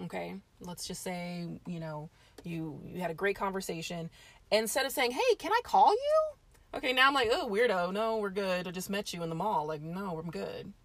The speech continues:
Okay? Don't do that, but do ask, "What's the best number to contact you at?" I'm not asking them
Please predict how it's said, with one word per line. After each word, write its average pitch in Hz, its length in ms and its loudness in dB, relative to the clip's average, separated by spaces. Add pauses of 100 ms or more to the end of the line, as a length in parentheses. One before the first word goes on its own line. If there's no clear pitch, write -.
(160)
Okay? 175 340 -6 (360)
Don't 233 260 6
do 240 160 -2
that, 233 460 6
but 247 420 8 (100)
do 240 240 8
ask, 240 380 6 (280)
"What's 285 240 2
the 392 100 2
best 254 300 2
number 226 280 2
to 190 80 -2
contact 190 680 -6
you - 100 -14
at?" - 280 -12 (2000)
I'm 190 140 -2
not 247 160 4
asking 202 420 2
them 165 300 0